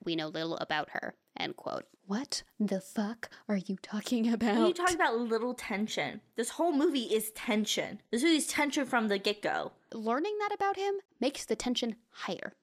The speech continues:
Speaker 1: Not only is he angry and volatile,
Speaker 2: Mm-hmm.
Speaker 1: he is also creepy and gross. And you don't wanna be s-, like, once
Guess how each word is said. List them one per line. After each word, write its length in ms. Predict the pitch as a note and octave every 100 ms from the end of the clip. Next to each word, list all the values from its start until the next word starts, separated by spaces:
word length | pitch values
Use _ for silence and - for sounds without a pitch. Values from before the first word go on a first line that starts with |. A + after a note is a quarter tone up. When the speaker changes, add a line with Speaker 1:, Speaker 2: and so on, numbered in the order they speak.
| -
Speaker 1:
Not 140 | A#3 D#4+
only 220 | F#4+ F#4+
is 120 | F4+
he 180 | D4+ C4+
angry 400 | - G#3 A#3 A#3
and 120 | F#3 G3
volatile, 680 | - E3 F#3+ A3 C#4+ E4 B3
Speaker 2:
Mm-hmm. 380 | G#3 F3 F3 F#3+
Speaker 1:
he 160 | - C4+
is 100 | B3+ -
also 520 | - C#4 - F#4 F4+ -
creepy 440 | - D#4 D4+ D4+ C#4+
and 160 | B3
gross. 540 | G#3 A#2+ - - - - -
And 300 | G#3 G3 - - -
you 220 | G3+ C4
don't 160 | E4
wanna 180 | C4 C#4+
be 100 | B3
s-, 160 | A3+ - -
like, 180 | G#3
once 340 | A3+ E4+ F#4+